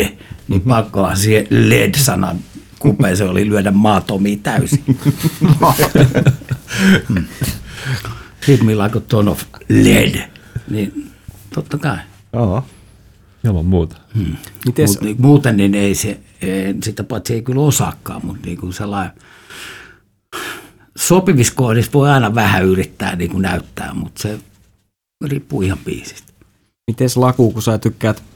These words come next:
Speaker 4: pyöritellä ja heitellä keppejä soitoaikana, mistä se on niinku, onko sulla jotain esikuvia siihen tai onko sä vaan ite lähtenyt apinoimaan sitä hommaa vai?
Speaker 2: No se lähti sillai, mä näin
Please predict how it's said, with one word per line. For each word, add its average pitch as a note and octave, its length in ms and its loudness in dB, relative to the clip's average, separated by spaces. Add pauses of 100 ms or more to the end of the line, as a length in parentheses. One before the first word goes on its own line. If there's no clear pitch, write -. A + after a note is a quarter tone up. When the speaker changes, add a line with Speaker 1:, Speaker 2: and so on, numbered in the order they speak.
(480)
Speaker 4:
pyöritellä A2+ 540 4
ja G#2 80 2
heitellä G#2 420 2
keppejä A2 540 -2 (220)
soitoaikana, G#2 760 -2
mistä B2 260 2
se A#2 100 2
on G#2 100 2
niinku, G2+ 340 0 (460)
onko G#2+ 100 0
sulla B2 160 4
jotain A#2+ 240 4
esikuvia A#2 460 4
siihen G2+ 220 0
tai G#2 100 0
onko G2 100 0
sä A2 100 2
vaan A2 140 4
ite A#2 240 4
lähtenyt G2+ 420 0 (640)
apinoimaan G2 640 0
sitä G2 180 -4
hommaa G2 380 -2
vai? F2 160 -4 (220)
Speaker 2:
No B2 240 4
se C3+ 160 2
lähti B2+ 260 2
sillai, B2 460 4
mä A#2 180 4
näin A2+ 260 4